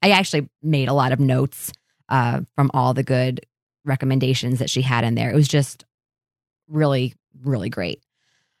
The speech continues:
A good addition to the intuitive eating books. And then I also wanna read a meditation book of some type. I actually did get one on Amazon recently that I've started, seventy-five. It's got seventy-five mindfulness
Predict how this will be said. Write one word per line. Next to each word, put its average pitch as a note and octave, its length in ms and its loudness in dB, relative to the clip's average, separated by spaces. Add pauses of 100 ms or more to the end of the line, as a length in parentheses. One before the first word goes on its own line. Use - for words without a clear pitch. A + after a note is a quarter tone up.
(400)
A D#3+ 60 0
good E3 180 2
addition C#3 420 2
to B2 160 -2
the B2+ 140 -2
intuitive B2+ 380 -2
eating C3 180 -4
books. - 300 -8 (880)
And G3 160 4
then G#3 360 6 (280)
I F#3+ 100 6
also F#3 240 4
wanna G3+ 220 2
read F3 180 4
a E3+ 60 4
meditation D#3 520 2
book F3 140 2
of F3 80 -4
some E3+ 180 0
type. E3 240 2
I D#3 60 4
actually D#3+ 280 2
did D#3+ 140 2
get D#3 140 2
one D#3+ 160 2
on D3+ 140 4
Amazon F3 420 2
recently F3 400 2
that D3+ 140 0
I've C#3+ 100 0
started, D#3+ 400 2
seventy-five. D3+ 800 0
It's D3 140 -10
got - 160 -10
seventy-five C#3+ 800 0 (640)
mindfulness D3+ 640 0